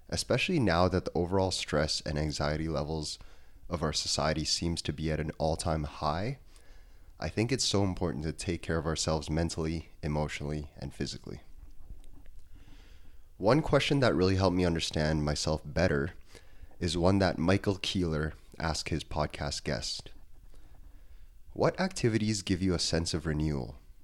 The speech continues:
By renewal, he means when you do those things, you feel more ready to take on the world. So I turn it back to you. What activities do you do that give you a sense of renewal?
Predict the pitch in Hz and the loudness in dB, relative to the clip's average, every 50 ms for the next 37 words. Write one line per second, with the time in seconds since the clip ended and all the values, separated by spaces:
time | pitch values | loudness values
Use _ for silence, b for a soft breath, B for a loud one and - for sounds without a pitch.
0 | - - - - - b b b b b b b b b b b - - - - | -20 -20 -20 -20 -20 b b b b b b b b b b b -10 -2 2 4
1 | 90 90 85 87 90 87 95 110 123 135 147 170 175 151 - 117 101 95 95 92 | 4 6 6 4 4 6 6 6 6 6 6 6 4 2 2 2 4 4 6 4
2 | 92 92 90 - - - - - - - - - - - - - - 87 92 95 | 4 2 0 -2 -4 -8 -14 -18 -20 -20 -20 -20 -20 -20 -10 -2 2 2 4 4
3 | 90 85 - 110 123 120 120 107 92 - - 82 76 73 73 69 - - b b | 4 4 4 4 4 6 6 4 4 2 0 0 0 0 -2 -2 -6 -8 b b
4 | b b b b b b b - 87 95 92 - - 117 131 139 151 156 139 120 | b b b b b b b -6 -2 -2 -2 -2 0 2 4 6 6 8 8 8
5 | 101 85 78 90 92 90 82 64 65 69 - - - 82 - - 85 80 - 80 | 8 6 6 6 4 4 2 0 -4 -8 -6 -6 -6 -4 -2 -2 -4 -2 0 0
6 | 78 78 76 73 69 71 73 71 69 - - - - - - - - - - - | 0 2 0 0 0 0 0 -2 -2 -4 -6 -10 -12 -14 -16 -16 -16 -16 -16 -16
7 | - - - - - - b b b b b b b b b b - - 98 98 | -16 -16 -14 -14 -12 -12 b b b b b b b b b b -2 2 2 2
8 | 95 - 131 131 147 143 - 104 92 92 - - - 85 73 - - - - - | 4 4 4 4 4 4 4 4 2 2 2 -2 -4 -4 -4 -4 -6 -10 -14 -18
9 | - - b b b b b b b b b - - 92 113 139 - 131 143 147 | -16 -16 b b b b b b b b b -4 0 2 2 2 2 0 0 0
10 | - - 117 101 92 101 101 101 95 92 - 78 80 85 87 80 78 67 60 73 | 0 0 0 2 2 2 0 0 -2 -2 -2 -2 0 0 0 0 0 -2 -2 -4
11 | - b b b b b - 80 - - - 87 78 80 80 80 - - 78 76 | -8 b b b b b -4 -4 -2 -2 -2 -2 0 0 0 0 0 0 -2 -2
12 | 78 - 69 67 71 67 73 67 58 50 50 - | -2 -4 -6 -6 -4 -4 -2 -4 -4 -6 -8 -12